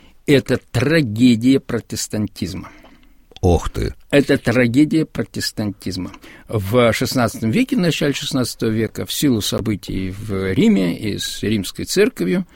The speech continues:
Speaker 1: э, германские верующие, и простые люди, и богословы, и князья сказали: «Хватит с нас, мы больше Риму не хотим подчиняться и принадлежать.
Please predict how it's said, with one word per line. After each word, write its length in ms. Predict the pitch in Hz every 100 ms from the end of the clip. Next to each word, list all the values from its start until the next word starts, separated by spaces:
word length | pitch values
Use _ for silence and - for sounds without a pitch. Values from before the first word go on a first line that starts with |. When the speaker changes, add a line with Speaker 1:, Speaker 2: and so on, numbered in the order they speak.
| - - - - 117
Speaker 1:
э, 180 | 110
германские 960 | 104 107 120 127 107 - 110 104 90 85 - - -
верующие, 920 | 101 110 135 - - 170 170 160 98
и 300 | 104 101 -
простые 480 | - 147 - 143 165
люди, 300 | 175 180 156
и 60 | 107
богословы, 580 | 95 95 - 156 151 113
и 40 |
князья 500 | - 101 110 156 170
сказали: 480 | - 104 107 131 127
«Хватит 480 | - 143 170 - 95
с 100 | 139
нас, 240 | 170 175
мы 120 | 127
больше 580 | 131 131 113 127 123 - -
Риму 360 | 113 107 131 120
не 80 | 117
хотим 480 | 135 123 107 92 - - - - - - -
подчиняться 760 | 131 - - 151 139 117 - 123
и 60 |
принадлежать. 800 | 113 127 123 117 123 107 95 -